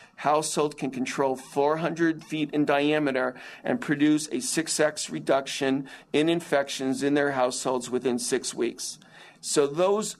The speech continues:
mathematical certainties are in place here in the U S, and we need only to commit to them with education, with excellent scientific fact, with budget forecasting to fortify our mosquito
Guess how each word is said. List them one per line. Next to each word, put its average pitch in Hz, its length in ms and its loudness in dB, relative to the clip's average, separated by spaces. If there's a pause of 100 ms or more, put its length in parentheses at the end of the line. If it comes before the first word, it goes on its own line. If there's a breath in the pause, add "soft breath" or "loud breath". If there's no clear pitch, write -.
mathematical 185 1000 2
certainties 147 800 0 (220 loud breath)
are 143 180 4
in 175 120 0
place 147 420 0
here 143 160 4
in 147 100 2
the 147 80 2
U 135 220 0
S, 123 280 0 (280 loud breath)
and 143 100 2
we 165 140 6
need 170 200 2
only 175 280 2
to - 160 -10
commit 226 360 0
to 156 120 -2
them - 280 -4 (460 loud breath)
with 135 320 -2
education, 165 920 0 (220 loud breath)
with 131 160 -2
excellent 196 480 0
scientific 175 640 0
fact, 143 480 0 (320 soft breath)
with - 280 -4
budget 165 320 2
forecasting 165 840 0
to 131 160 -6
fortify 165 680 2
our 156 80 4
mosquito 156 580 0